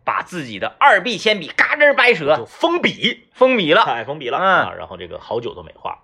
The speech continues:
Speaker 2: 等到后来再想往起捡的时候呢，其实就有点费劲了。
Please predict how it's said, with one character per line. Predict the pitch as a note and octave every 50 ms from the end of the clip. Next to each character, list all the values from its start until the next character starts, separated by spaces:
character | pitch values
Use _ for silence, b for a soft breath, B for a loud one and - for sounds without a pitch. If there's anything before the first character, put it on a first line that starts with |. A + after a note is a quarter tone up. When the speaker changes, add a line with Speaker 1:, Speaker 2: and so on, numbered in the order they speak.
| _ _ -
Speaker 2:
等 | G2 G2
到 | G#2+ B2
后 | - - D#4 A3
来 | C3 - F#2 G#2+
再 | - G3+ D#3+
想 | - - -
往 | F2 G2+
起 | G#2 A#2 A#2
捡 | - - - - - -
的 | F2 E2
时 | - -
候 | G#1 -
呢， | - - -
其 | - - G2 F#2
实 | G2 F#2+
就 | F2+ - F2+ D#2+
有 | D#2+ E2+
点 | - - -
费 | - E2+ E2+
劲 | E2 F#2+ F2+
了。 | -